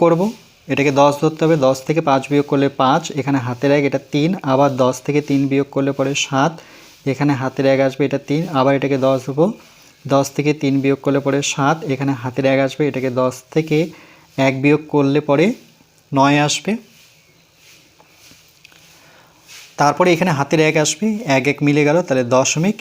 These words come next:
এখানে শূন্য, তাহলে পেলাম আমরা শূন্য দশমিক সাত সাত পাঁচ, শূন্য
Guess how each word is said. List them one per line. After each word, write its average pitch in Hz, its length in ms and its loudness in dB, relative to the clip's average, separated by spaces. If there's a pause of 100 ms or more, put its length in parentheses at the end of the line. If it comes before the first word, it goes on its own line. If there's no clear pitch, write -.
(100)
এখানে 151 200 -2 (140)
শূন্য, 117 320 -6 (540)
তাহলে 123 200 -2
পেলাম 135 260 0 (120)
আমরা 143 160 0 (160)
শূন্য 185 320 -2 (220)
দশমিক 151 360 -2 (100)
সাত 123 200 -2 (120)
সাত 165 160 -2 (140)
পাঁচ, 120 240 -4 (320)
শূন্য 151 480 -4